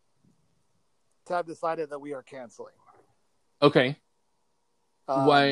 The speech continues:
Speaker 2: and, and why, why is that? What, like,
Speaker 1: we,
Speaker 2: what,
Speaker 1: we
Speaker 2: what, what, what's your, what's your guys' thought process going into that?
Speaker 1: So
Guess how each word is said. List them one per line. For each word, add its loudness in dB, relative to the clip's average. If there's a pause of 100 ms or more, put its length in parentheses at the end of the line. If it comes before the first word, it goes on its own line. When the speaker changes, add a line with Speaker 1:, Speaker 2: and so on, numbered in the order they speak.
Speaker 2:
and, 2
and 0
why, 6
why 4
is -4
that? -4 (140)
What, 2
like, 6
Speaker 1:
we, -2
Speaker 2:
what, 4
Speaker 1:
we -4
Speaker 2:
what, -8
what, -4 (640)
what's -4
your, -2
what's -6
your -2
guys' -4
thought -4
process -6
going -8
into -10
that? -6 (360)
Speaker 1:
So 6